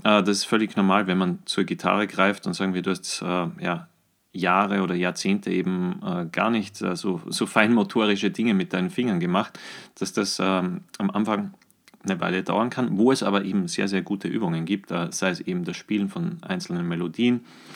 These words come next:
oder, äh, wie wir auch immer so unsere <clears throat> Technikübungen zeigen, sei es mit Tonleitern oder so, äh, dass man so kleine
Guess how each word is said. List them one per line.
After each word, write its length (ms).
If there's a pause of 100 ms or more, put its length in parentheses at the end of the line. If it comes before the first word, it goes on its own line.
(400)
oder, 840
äh, 40 (120)
wie 240
wir 200
auch 200
immer 220
so 320
unsere 380 (300)
<clears throat> 340
Technikübungen 640
zeigen, 320
sei 140
es 100
mit 400
Tonleitern 600
oder 180
so, 240 (400)
äh, 180
dass 200
man 120
so 160
kleine 540